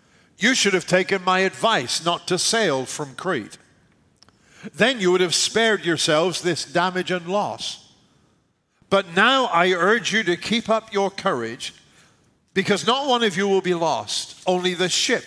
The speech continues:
will be destroyed." Last night, an angel of the God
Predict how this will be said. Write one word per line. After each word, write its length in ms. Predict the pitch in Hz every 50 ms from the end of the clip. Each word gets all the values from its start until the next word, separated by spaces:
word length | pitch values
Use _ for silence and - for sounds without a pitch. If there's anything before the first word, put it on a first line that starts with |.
| - -
will 180 | - 151 156 147
be 160 | 139 151 147
destroyed." 720 | 143 147 139 - - 165 151 123 110 95 95 95 101 - _ _ _ _ _ _ _ _ _ _ _ _ _ _ _ _ _ _ _ _ _ _ _ _ _ _ - - - - - 165 151
Last 340 | 180 220 262 254 - -
night, 220 | 226 214 208 190 180
an 120 | 175 175
angel 440 | 190 202 226 226 180 160 220 220 208
of 220 | 196 175 - -
the 100 | 131 160
God 400 | 143 117 110 170 180 202 226 214